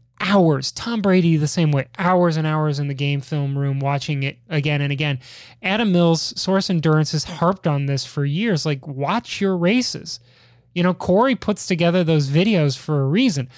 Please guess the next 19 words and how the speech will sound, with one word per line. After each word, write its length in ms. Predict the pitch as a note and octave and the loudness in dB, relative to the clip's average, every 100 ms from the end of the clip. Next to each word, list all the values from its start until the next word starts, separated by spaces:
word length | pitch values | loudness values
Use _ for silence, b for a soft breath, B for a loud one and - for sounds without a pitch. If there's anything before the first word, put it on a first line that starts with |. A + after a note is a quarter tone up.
| b b b | b b b
Watch 500 | D3 C#3 F#3+ C4+ - | -4 0 2 0 -2
the 100 | E3 | -2
things. 380 | D3 D#3 C3+ A#2+ | -2 0 -2 -2
They're 200 | C#3+ C3+ | -4 -4
on 380 | - F#3 B3 F#3 | 0 2 2 2
the 160 | D#3 D3+ | 2 2
internet, 560 | G#3 F3+ C#3+ C#3 - | 2 2 2 0 -2
like, 220 | D3+ C#3 | -2 -2
nation's 480 | C3 C#3+ G3 G3 D3+ | -2 -2 -2 -2 0
number 240 | D3+ E3+ F3+ | 0 2 2
one 180 | E3+ | 0
beast. 340 | D3 G3 E3+ - | 2 0 0 -4
It's 140 | C#3+ | -10
not 260 | C3 D3 F#3+ | -6 -4 -2
hard 200 | F3+ E3+ | -2 -2
to 60 | |
find 340 | E3 D#3+ F#3 D3+ | -2 0 0 0
on 100 | B2+ | -2
YouTube. 380 | C3+ D#3+ C#3+ | -2 -4 -10